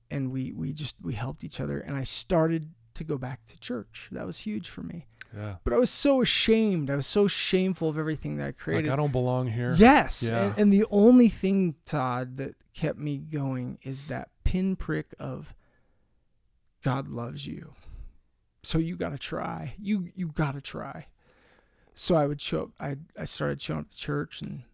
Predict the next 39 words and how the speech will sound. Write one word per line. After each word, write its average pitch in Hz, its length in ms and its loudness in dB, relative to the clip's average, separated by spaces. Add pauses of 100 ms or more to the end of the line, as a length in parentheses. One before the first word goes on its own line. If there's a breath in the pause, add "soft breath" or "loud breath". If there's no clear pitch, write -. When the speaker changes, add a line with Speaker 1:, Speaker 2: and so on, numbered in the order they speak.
(1200)
Speaker 1:
I, - 260 -8
I - 40 -12
set - 260 -4
up 139 100 -10
an 147 80 -4
appointment 151 340 -8
with, 147 100 -10
to - 60 -20
go 139 160 -6
see 143 520 -8
my 143 120 -10
bishop. 147 360 -8 (1000)
I - 60 -10
went 143 240 -4
in 139 180 -2
to 139 60 -4
go 143 100 -4
see 135 220 -6
him, 139 180 -8
and, 139 120 -8
and 143 120 -6
obviously 139 420 -4
a, 135 100 -4
a - 160 -10
bishop 143 360 -6
is 131 100 -8
a 131 60 -12
spiritual 139 420 -6
counselor 139 580 -6
who, 120 360 -8
if - 180 -12
we 143 80 -6
can 135 140 -8
open 139 260 -6
up 135 180 -8
to, 139 100 -8
will 139 160 -6
help 135 260 -10
us - 340 -12